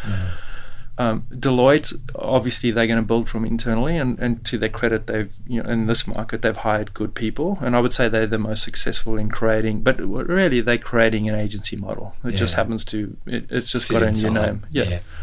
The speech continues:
Speaker 2: Um, and, uh, and talking to a few friends that have, or quite a few friends who work in that, there's still, there's a fundamental difference of understanding of the, the true consultants and, you know, that very corporate consultancy world and the creative thing.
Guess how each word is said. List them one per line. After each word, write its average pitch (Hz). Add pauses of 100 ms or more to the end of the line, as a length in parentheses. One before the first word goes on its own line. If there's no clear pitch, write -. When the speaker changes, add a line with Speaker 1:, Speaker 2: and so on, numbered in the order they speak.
(560)
Speaker 2:
Um, 123
and, 143
uh, 147
and 147
talking 180
to 123
a -
few 117
friends 117
that 113
have, 107 (300)
or 117
quite 113
a 110
few 107
friends 107
who 107
work 110
in 117
that, 110
there's 139
still, 165
there's 123
a 120
fundamental 120
difference 110
of -
understanding 110
of 107
the, - (100)
the -
true 120
consultants 110
and, 107 (320)
you 117
know, 113
that 110
very 117
corporate 113
consultancy 113
world 120
and 113
the -
creative 113
thing. -